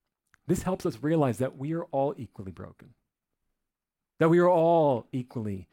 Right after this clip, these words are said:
needy. And every once in a while, every once in a while, God taps us on the shoulder and blesses us with the opportunity to love and support someone else.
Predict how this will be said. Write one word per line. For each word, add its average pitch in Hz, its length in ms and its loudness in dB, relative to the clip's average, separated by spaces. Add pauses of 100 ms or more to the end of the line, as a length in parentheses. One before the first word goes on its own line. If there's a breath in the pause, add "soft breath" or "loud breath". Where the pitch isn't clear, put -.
(260)
needy. 101 420 -6
And 123 140 -2
every 226 560 -2
once 160 340 -6
in 170 60 -6
a 160 60 -8
while, - 260 -14 (1080)
every 185 280 2
once 185 200 0
in 190 80 -6
a 170 40 -6
while, 117 280 0
God 131 320 0
taps 143 380 -6
us 147 220 -2
on 135 140 -4
the 139 80 -8
shoulder 120 400 -16 (760)
and 123 100 -4
blesses 131 380 -2
us 127 300 -2
with 135 100 -10
the 127 80 -4
opportunity 117 720 -8 (800)
to - 100 -10
love 123 580 0 (600)
and 110 100 -8
support 107 640 -12 (520)
someone 117 520 -6
else. - 480 -12